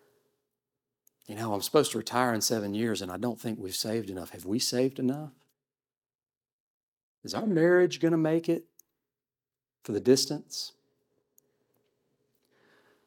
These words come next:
I'm not here to promise you that praying a prayer to accept Jesus is gonna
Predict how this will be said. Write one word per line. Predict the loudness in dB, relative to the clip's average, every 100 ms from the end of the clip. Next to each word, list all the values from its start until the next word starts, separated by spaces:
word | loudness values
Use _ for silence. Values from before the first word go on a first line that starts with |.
| _ _ _ _ _ _ -2
I'm | 2
not | 4 4
here | 4
to |
promise | 2 -2 -2 -2 -2
you | 0 0 -2 -6 -14
that | -12 -8 -6 -6 -8 -4
praying | -2 0 0
a | -4
prayer | -2 0 2 4 2 0 -6 _ _ -12
to | -8
accept | -4 -2 -4 -4
Jesus | -6 -2 0 0 0 -4 -8 _ _ _ -16
is | -10
gonna | -8 -8